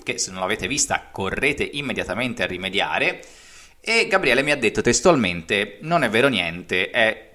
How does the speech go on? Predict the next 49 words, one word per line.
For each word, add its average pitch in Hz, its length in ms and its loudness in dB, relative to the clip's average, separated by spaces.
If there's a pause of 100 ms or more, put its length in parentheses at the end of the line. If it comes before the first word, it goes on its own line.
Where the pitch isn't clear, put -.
propaganda 95 640 4
nato". 87 580 -4
E - 100 0
in 202 60 2
effetti - 480 2
già 202 220 10
il - 80 2
portavoce 147 540 2
del 104 120 2
ministro 156 440 0
degli 127 200 0
esteri 123 360 0
cinese 107 640 2
Wang 131 440 4
Wenbin 107 720 0 (200)
era - 180 4
stato 127 200 0
abbastanza 120 720 0
chiaro 131 300 6
sulla 95 200 -2
faccenda. 90 800 0 (360)
Ha 147 40 6
detto: 131 260 4
"La 120 180 4
posizione 156 440 2
della 139 160 4
Cina 147 240 0
sulla 127 180 0
questione 135 300 0
dell'Ucraina 123 680 2
è 131 100 -2
sempre 190 400 -2
stata 110 240 -2
chiara. 82 440 2
Abbiamo 131 360 0
sempre 170 500 0
sostenuto 147 480 -4
che 107 140 -4
l'integrità 110 540 0
sovrana 127 420 2
e 98 80 -4
territoriale 110 480 0
di 92 80 -4
tutti 135 220 -12
i - 40 -12
paesi 156 480 -2
dovrebbe 120 580 -2
essere 110 500 0
rispettata, 123 1000 2